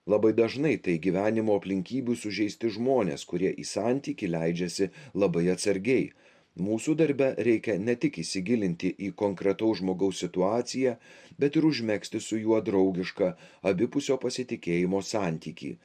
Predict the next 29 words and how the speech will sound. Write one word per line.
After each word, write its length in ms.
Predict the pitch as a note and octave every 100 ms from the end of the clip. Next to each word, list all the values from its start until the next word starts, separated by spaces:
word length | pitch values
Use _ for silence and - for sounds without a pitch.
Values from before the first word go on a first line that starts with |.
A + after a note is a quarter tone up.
| _ _ _ -
Santykio 540 | - F#2+ F2+ F2 F2+
aspektas 640 | E2 - - B2+ C#3+ C#3 - - -
yra 240 | C#3 C#3+ A#2
vienas 400 | A2 F#2+ G2 G2
svarbiausių 600 | G2+ G#2+ G2 F2 E2+ G2 G2
veiksnių, 460 | F#2+ - A#2 G#2 C#2 -
teikiant 460 | F2+ E2+ G2+ B2 -
paslaugą 560 | E2+ F2 - G2 F#2
šiai 320 | F#2 - D#2+ E2
socialiai 640 | G#2+ F#2+ F#2+ E2 F#2+ A2
pažeistai 560 | F2+ D#2 E2+ E2+ F2+
grupei. 480 | F2+ G#2+ F2+ C#2 - - _ - - -
Mums 380 | F2+ G#2+ C3 -
svarbu 320 | C#3 C#3 C3+
priimti 560 | B2+ C3+ D3+ A#2+ F2 F#2
žmogų 400 | F#2+ F#2 E2+ E2+ -
tokį, 400 | A2 A#2+ C3 C#3 - - -
koks 320 | A2 G2 -
jis 180 | G#2 - F#2
yra, 200 | F2+ G2+ - -
iškeliant 600 | F2 - G#2 G2 G2 F#2+
jo 160 | G2
žmogiškąją 760 | F2 G2 E2+ E2+ E2+ - F#2 F#2
vertę, 460 | A#2 C3 F2 F2 - - - - -
o 120 | A#2
ne 120 | C#3+ B2+
apibrėžiant 580 | D3 A#2 F#2+ F#2+ G#2+ G#2
žmogaus 540 | G2+ G2 F2+ F#2 F#2
jo 220 | G#2 G#2